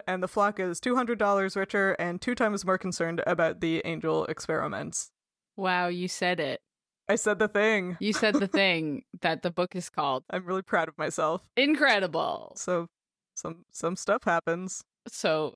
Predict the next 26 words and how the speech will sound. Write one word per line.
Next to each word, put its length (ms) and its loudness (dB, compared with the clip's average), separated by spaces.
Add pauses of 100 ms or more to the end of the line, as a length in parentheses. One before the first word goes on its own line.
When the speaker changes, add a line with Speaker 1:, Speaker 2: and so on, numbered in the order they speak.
Speaker 2:
so 300 -4
that's, 500 -2 (460)
that's 580 0
what 200 2
happened. 600 -2 (180)
Speaker 1:
Yeah, 360 0 (100)
none 260 -2
of 100 0
it 220 2 (360)
is 220 0
biology 560 2
related. 480 2 (180)
<laughs> 180 -20
Speaker 2:
Yeah, 280 4
and 200 0
we 120 -2
got 160 0
to 80 -20
chapter 400 0
a 100 4
hundred, 560 -2 (180)
which 280 -2
is 120 -2
Speaker 1:
We 80 0
did. 140 2
Speaker 2:
exciting. 360 2